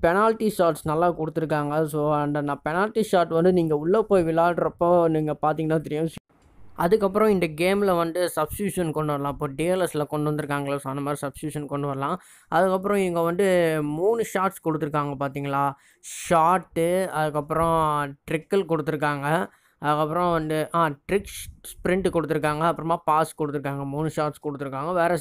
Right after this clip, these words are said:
டி எல் எஸ்ல பார்த்தீங்கன்னா நாலு ஷாட் கொடுத்துருப்பாங்க, ஏ, பி, சி, டி அப்படின்னு கொடுத்துருப்பாங்க. பரவாயில்ல. So, ஆனா இந்த கேம் தான் நான் என்ன சொல்ல வரேன்னா, உங்களுக்கு வந்து விளையாடுறதுக்கு பேசிக்காக ஈஸியா இருக்கும், மத்த கேமை கம்பேர் பண்றத விட.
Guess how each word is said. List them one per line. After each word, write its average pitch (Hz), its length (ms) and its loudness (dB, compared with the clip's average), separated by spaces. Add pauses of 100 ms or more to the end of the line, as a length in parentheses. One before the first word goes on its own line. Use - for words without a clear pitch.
(140)
டி 175 140 2
எல் 220 160 4
எஸ்ல 185 280 0
பார்த்தீங்கன்னா 165 640 -2
நாலு 156 300 2
ஷாட் 165 300 -2
கொடுத்துருப்பாங்க, 143 640 -6
ஏ, 165 240 0
பி, 151 320 -4
சி, 156 320 -6
டி 151 180 -2
அப்படின்னு 143 220 -6
கொடுத்துருப்பாங்க. 139 640 -6
பரவாயில்ல. 151 360 -2 (300)
So, 226 140 0
ஆனா 226 100 2
இந்த 226 540 2
கேம் 214 360 2
தான் 220 140 4
நான் 202 100 0
என்ன 180 160 0
சொல்ல 180 280 -2
வரேன்னா, 160 300 -2
உங்களுக்கு 170 340 -4
வந்து 175 180 -2 (340)
விளையாடுறதுக்கு 190 760 -2
பேசிக்காக 165 560 0
ஈஸியா 156 300 0
இருக்கும், 160 400 -2
மத்த 147 260 -4
கேமை 160 260 -2
கம்பேர் 147 420 -2
பண்றத 139 400 -6
விட. 131 160 -6